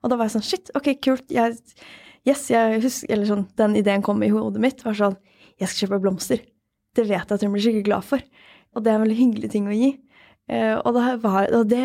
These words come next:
var en veldig sånn fin ting for meg også, å kunne liksom drappe opp på åpningen og verke de her blomstene og være sånn, «Gratulerer, jeg vet du har jobbet masse, eh, og jeg er veldig stolt av deg.» Gi den blomsterbuketten. For jeg kan jo si det også, jeg er veldig god på å si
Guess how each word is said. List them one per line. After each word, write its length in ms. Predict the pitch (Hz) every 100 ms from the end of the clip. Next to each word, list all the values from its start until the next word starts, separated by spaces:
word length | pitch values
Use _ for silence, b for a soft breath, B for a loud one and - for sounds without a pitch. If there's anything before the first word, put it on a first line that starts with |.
| 262
var 140 | 233
en 60 | 226
veldig 220 | 254 214 214
sånn 140 | 269
fin 400 | - - 208 220
ting 300 | 220 214 196 - -
for 220 | - 226
meg 320 | 214 196 196 214
også, 360 | - - 269 277
å 80 | 247
kunne 320 | 247 226 208 -
liksom 220 | 214 208
drappe 300 | 233 - -
opp 160 | 220 -
på 140 | - 214 - B B -
åpningen 640 | 240 220 220 196 202 208
og 240 | 233 220 214
verke 300 | 208 185 214
de 100 | 202
her 80 | 202
blomstene 460 | 196 196 185 233
og 80 | 220
være 140 | 214 220
sånn, 160 | 196 190 B B B -
«Gratulerer, 800 | 226 - 240 - - - 208
jeg 180 | - 208
vet 140 | 196 185
du 60 | 220
har 60 |
jobbet 240 | 190 196 202
masse, 400 | - - - - - _ _ _ -
eh, 260 | 220 214 220
og 80 | -
jeg 80 | 208
er 60 | 196
veldig 140 | 185
stolt 240 | - - -
av 80 | -
deg.» 260 | - b b b b b _ _ - 202
Gi 300 | 185 185 196
den 140 | 190 196
blomsterbuketten. 600 | 196 196 - 240 214 220
For 80 | 226
jeg 80 | 285
kan 140 | 233 311
jo 20 |
si 240 | - - 208
det 80 | 196
også, 160 | 185
jeg 80 | 262
er 40 | 240
veldig 140 | 240
god 140 | 214 -
på 80 | 208
å 20 |
si 220 | - 202